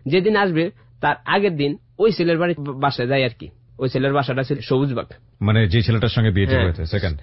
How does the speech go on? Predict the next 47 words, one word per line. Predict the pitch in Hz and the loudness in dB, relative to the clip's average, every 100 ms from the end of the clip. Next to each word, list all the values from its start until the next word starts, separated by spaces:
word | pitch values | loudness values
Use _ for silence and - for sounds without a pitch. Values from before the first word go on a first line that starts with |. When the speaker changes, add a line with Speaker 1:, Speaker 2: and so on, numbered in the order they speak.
| 110 - | -12 -8
Speaker 1:
হ্যাঁ, | 113 107 | -6 -6
সেকেন্ড। | 90 139 107 - - - - | -4 -4 -4 -10 -18 -12 -4
আমি | 135 | -2
খোঁজ | 147 156 143 | 0 -2 0
খবর | 151 160 | 0 2
নিয়ে, | 175 185 147 | 4 4 4
ঠিকানা | 147 123 147 160 | 0 -2 0 2
নিয়ে | 165 147 147 | 2 2 0
ওই | 143 | -2
ছেলের | 131 127 135 | 0 0 0
বাসা | 120 113 | -2 -6
যাই। | 104 - - - | -10 -14 -20 -10
বাসা | 117 120 123 | -6 -2 0
যাওয়ার | 131 131 | 0 0
পরবর্তীতে | 135 135 127 131 127 | -2 -4 -6 -4 -2
আমাকে, | 120 120 127 | -2 -2 -4
ওই | - | -2
ছেলে | 147 139 | -2 2
আমাকে | 156 143 147 | 2 2 0
দেখে | 131 127 | 0 -2
চিনে। | - 107 78 - - - | -2 -4 -8 -20 -20 -14
কয়, | - 131 | -8 -4
"তোমার | 135 135 | 0 2
নাম | 143 | 2
রুবেল | 139 131 127 | 2 0 0
না?" | 135 143 | -2 -4
আমি | 117 | -4
কই, | 120 | -4
"জি, | 117 | -2
আমার | 113 107 | -2 -2
নাম | 113 | -4
রুবেল।" | 113 104 98 | -4 -6 -10
কয়, | - | -10
"কেন | 110 110 110 | -8 -6 -6
আসছো?" | 104 - - - - - | -10 -16 -18 -20 -14 -6
ওখানে | 123 151 | -2 2
আমি | 147 156 | 2 2
একাই | 135 123 | 2 -2
যাই, | 110 90 - - _ _ - | -4 -8 -16 -20 _ _ -8
আর | 110 | -6
আমার | 113 117 | -2 -2
বন্ধু | 123 127 127 | 0 0 -2
শরীরটা | 127 117 120 | -2 -2 0
নিচে। | 127 131 117 | 0 -2 -2
Speaker 2:
আপনাকে | 98 113 131 | 0 2 2
চিনতো | 147 135 | 2 2
কিভাবে? | 139 151 | 0 -2